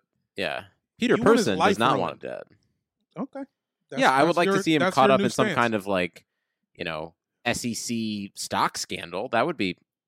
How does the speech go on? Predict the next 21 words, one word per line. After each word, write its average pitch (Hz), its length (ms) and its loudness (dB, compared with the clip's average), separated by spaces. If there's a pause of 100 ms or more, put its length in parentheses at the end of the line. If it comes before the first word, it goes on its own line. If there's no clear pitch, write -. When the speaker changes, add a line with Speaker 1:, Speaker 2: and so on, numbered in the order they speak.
(140)
Speaker 1:
that'd 110 100 -12
be 175 80 -8
Speaker 2:
Why? - 60 -2
Speaker 1:
exciting. 226 540 -2 (480)
Speaker 2:
'Cause 247 120 -2
he 240 100 -6
beat 262 200 -8
the 202 80 -8
Cavs? 262 520 -4 (600)
Speaker 1:
<laughs> - 20 -12 (1400)
Speaker 2:
That's 269 160 0
Speaker 1:
Yeah. 294 140 6
Speaker 2:
why? 277 120 2 (680)
Speaker 1:
Yeah, 453 80 2
of 156 60 -2
Speaker 2:
That's - 20 -20
Speaker 1:
course. 226 280 4
Speaker 2:
terrible. 139 460 -4 (160)
Come 381 140 -4
on, 127 280 -4
man. 190 300 -6